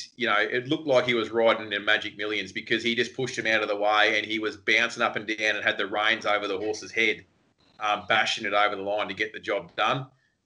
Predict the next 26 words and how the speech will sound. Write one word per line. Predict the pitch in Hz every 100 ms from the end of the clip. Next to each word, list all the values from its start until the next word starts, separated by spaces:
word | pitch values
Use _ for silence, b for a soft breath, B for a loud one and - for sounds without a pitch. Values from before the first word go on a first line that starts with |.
| -
And | 117
then | 120
you |
go | 120 123 120
into | 110 113 101
a, | 98 101 _
you | 110
know, | 104 117
into | 117
a | 107
regular | 123 117 110 104
Sunday | 120 113 104 104
afternoon | 104 - 107 104 101
meeting | 107 107 104
and | 98
he's | 101
on | 98
a |
three | 92 117 110
dollar | 101 98
thirty | - 104 98
pop | 98 101 98
and | 101
it's | 98 -
sort | 113 98
of | 95